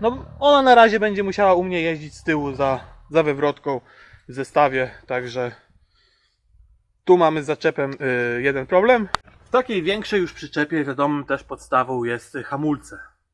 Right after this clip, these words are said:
No i tutaj też jak najbardziej na minus, ponieważ hamulce mamy w niej niesprawne. Mamy co prawda zawór, y, z regulatorem siły hamowania.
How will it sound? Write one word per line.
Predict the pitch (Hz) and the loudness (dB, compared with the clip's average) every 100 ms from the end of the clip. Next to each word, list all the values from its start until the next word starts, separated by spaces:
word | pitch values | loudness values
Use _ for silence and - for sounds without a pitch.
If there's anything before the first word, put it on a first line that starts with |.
| 127 | -6
No | 156 | -4
i | 190 | -4
tutaj | - 143 147 135 | -8 -8 -4 -4
też | 117 127 - - _ _ _ _ _ | -4 -8 -8 -20 _ _ _ _ _
jak | 143 180 180 | 6 8 6
najbardziej | 139 123 135 139 127 120 | 0 2 2 2 -2 -4
na | 113 | -4
minus, | 123 214 196 175 _ _ _ - | -4 -4 -4 -4 _ _ _ -6
ponieważ | 285 220 196 | -4 -2 -2
hamulce | 180 160 151 156 | -4 -4 -2 0
mamy | 139 135 | 0 -4
w | 120 | -10
niej | 113 113 | -16 -10
niesprawne. | 214 - - 160 147 143 _ _ _ _ _ | -10 -4 -2 0 -4 -12 _ _ _ _ _
Mamy | 208 302 233 | 2 4 2
co | - 190 175 | 4 4 4
prawda | 185 208 180 156 | 2 0 2 2
zawór, | 139 165 151 147 135 | 4 2 2 -4 -4
y, | 135 131 131 | -4 -4 -8
z | - 135 131 | -8 -8 -6
regulatorem | 139 147 156 165 143 135 | -4 -4 -2 -2 -2 -6
siły | - 139 | -10 -10
hamowania. | 127 127 147 208 196 175 175 | -8 -10 -2 -2 0 -2 -4